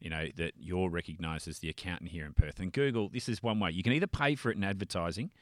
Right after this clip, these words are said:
or you can pay for it with your own I P and your own content. And, and I think people, Lana, they do, you glaze over advertising, 'cause I, I, I don't know about you two, but I purposely do not pick the top two of Google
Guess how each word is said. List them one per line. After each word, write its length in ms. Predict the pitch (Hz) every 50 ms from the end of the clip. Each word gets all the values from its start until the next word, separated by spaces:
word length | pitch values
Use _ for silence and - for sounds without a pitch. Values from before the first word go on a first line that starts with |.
| - - - - - - - - -
or 440 | 110 107 101 101 95 95 104 120 -
you 120 | 110 104
can 120 | - 104
pay 220 | - - - 120 127
for 140 | - - 120
it 80 | 107 -
with 160 | 104 - -
your 120 | 101 98 92
own 160 | 92 90 90
I 180 | 85 85 82 - -
P 360 | - - 110 110 131 175 - _ - - - - -
and 140 | - 90 90
your 120 | 92 92
own 160 | 92 90 90 82
content. 520 | - - 90 90 90 - - 90 82 76
And, 140 | 87 90 92 -
and 140 | 95 101 101
I 80 | 104
think 260 | - - 123 104 - -
people, 400 | - 143 165 - - 165 110 - _
Lana, 380 | 101 101 101 113 147 190 - - -
they 120 | 104 104
do, 480 | 98 92 95 - 131 143 147 156 151 131 - - - - -
you 100 | 117 113
glaze 360 | 110 117 147 185 220 214 143
over 380 | 123 110 113 117 107 104 85 85
advertising, 600 | 82 80 - 87 - - 90 90 92 - 143 180 - _
'cause 120 | - 95
I, 160 | 127 147 175 123
I, 140 | 120 156
I 240 | 175 - 127 117 135
don't 100 | 185 208
know 80 | 160 120
about 220 | 95 107 104 -
you 140 | 98 110 120
two, 220 | - - 92 90
but 120 | 87 117 120
I 120 | 139 185 -
purposely 480 | - - 135 131 - 107 - 104 101
do 160 | 85 98 110
not 180 | 110 139 143 -
pick 160 | - 123 -
the 80 | - 98
top 240 | - 120 - - -
two 160 | - 110 101
of 80 | 87
Google 420 | 80 113 135 170 147 80 73 101